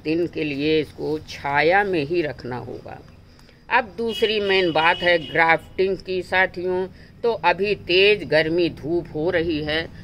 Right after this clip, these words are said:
तो आप grafting ना करें तो ज़्यादा बेहतर होगा। कारण यह है कि अभी temperature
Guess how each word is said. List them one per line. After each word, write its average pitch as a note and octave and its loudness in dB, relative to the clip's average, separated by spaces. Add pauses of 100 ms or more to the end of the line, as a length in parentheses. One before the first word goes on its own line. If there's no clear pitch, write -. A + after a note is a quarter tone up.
(180)
तो A#3 -4
आप F3 2 (680)
grafting G#3 4 (160)
ना G3 6
करें F3+ 0
तो G3 0
ज़्यादा E3+ 2
बेहतर D3 -4
होगा। B2+ -8 (360)
कारण A#3+ 6
यह G#3 4
है G#3 4
कि F#3+ 2
अभी E3 4
temperature E3 2